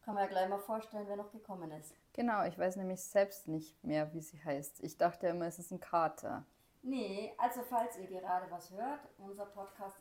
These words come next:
Speaker 1: ist perfekt mit Hintergrundgeräuschen. Es ist gerade unsere Katze Pauli dazu gekommen.
Speaker 2: Also mitten aus dem Leben gegriffen sozusagen, unser Podcast.
Speaker 1: Absolut, absolut. Ich finde es aber auch gut, wenn es aus dem Leben gegriffen ist, weil gestellt kann ja irgendwie jeder, oder?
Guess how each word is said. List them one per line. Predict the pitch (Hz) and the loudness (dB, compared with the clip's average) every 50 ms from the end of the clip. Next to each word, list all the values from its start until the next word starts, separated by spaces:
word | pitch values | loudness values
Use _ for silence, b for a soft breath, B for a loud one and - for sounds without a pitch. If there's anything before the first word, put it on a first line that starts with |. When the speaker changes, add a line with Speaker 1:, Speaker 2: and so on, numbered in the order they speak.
| - 185 | -16 -16
Speaker 1:
ist | 190 - - - - | -14 -14 -16 -14 -10
perfekt | - 196 196 - 247 247 - - | -10 -10 -8 -8 -10 -10 -10 -10
mit | 233 214 | -12 -10
Hintergrundgeräuschen. | - 220 233 233 240 240 240 233 226 220 - 220 202 202 208 208 208 208 - 220 214 | -6 -6 -4 -4 -6 -8 -8 -10 -10 -10 -10 -10 -6 -2 -2 -2 -2 -2 -6 -12 -12
Es | - - - | -14 -14 -14
ist | - - - - | -16 -16 -16 -14
gerade | - - - - - - | -16 -16 -16 -16 -20 -20
unsere | - 190 - - - | -16 -16 -16 -16 -18
Katze | - - 170 160 - - - 254 | -20 -20 -20 -18 -16 -16 -18 -18
Pauli | - _ - - 165 170 170 160 170 165 | -18 _ -16 -12 -12 -10 -10 -10 -10 -10
dazu | 220 220 - - 254 | -10 -12 -12 -14 -12
gekommen. | 247 262 254 - 277 285 320 330 - _ _ _ _ _ _ _ _ _ _ _ _ _ _ _ - | -12 -10 -8 -8 -8 -8 -8 -10 -14 _ _ _ _ _ _ _ _ _ _ _ _ _ _ _ 0
Speaker 2:
Also | - 196 185 196 208 | 2 2 4 4 6
mitten | 214 226 254 254 - 233 | 6 6 6 6 4 4
aus | 180 180 190 202 | 6 8 6 6
dem | 202 202 | 6 2
Leben | 196 196 208 226 220 196 | 0 2 2 2 2 2
gegriffen | 175 175 170 - 175 180 180 - 208 190 | 2 2 2 2 0 0 0 -2 -6 -6
sozusagen, | - 208 196 202 - 214 202 - - 196 196 196 202 | -4 -4 -6 -4 -4 -6 -2 2 4 4 4 4 2
unser | 190 202 202 233 | 0 -2 0 0
Podcast. | 214 - - 233 220 - - - 262 277 311 302 - - - - - | -2 0 0 -2 -2 -2 -2 0 2 2 2 0 -6 -14 -10 -2 0
Speaker 1:
Absolut, | 196 196 190 190 185 196 196 202 196 - 190 - - - - | 0 0 0 -2 -8 -8 -6 -6 -6 -6 -8 -10 -14 -16 -10
absolut. | - 180 180 - - 190 190 208 - | -8 -8 -8 -8 -10 -12 -12 -12 -12
Ich | - - | -12 -8
finde | - 233 262 330 | -4 -2 -2 2
es | - | 2
aber | 339 269 233 180 | 2 4 4 4
auch | 139 - - - | 2 2 -4 -6
gut, | - 262 294 466 453 | -4 0 0 0 2
wenn | 415 277 226 | 0 -2 -2
es | 190 | -2
aus | 185 165 175 175 - | -2 -4 -4 -4 -6
dem | 185 175 175 | -8 -10 -8
Leben | 175 175 170 170 | -6 -6 -6 -6
gegriffen | 170 170 170 - - 175 170 170 - 180 - 190 185 | -8 -12 -14 -14 -12 -12 -12 -12 -14 -16 -14 -14 -14
ist, | 180 - - | -14 -14 -10
weil | 175 175 170 170 170 170 170 175 180 - - | -8 -4 -2 -2 -2 -2 -4 -8 -12 -14 -12
gestellt | 196 190 - - - - - - 240 - - | -12 -10 -10 -8 -8 -6 -6 -6 -8 -12 -12
kann | - 247 240 247 | -10 -8 -6 -6
ja | 240 | -6
irgendwie | 226 - 226 226 247 247 233 220 226 | -6 -6 -8 -8 -6 -8 -8 -6 -6
jeder, | 254 247 196 165 - 175 | -6 -6 -6 -6 -6 -6
oder? | 190 208 226 247 | -8 -8 -8 -8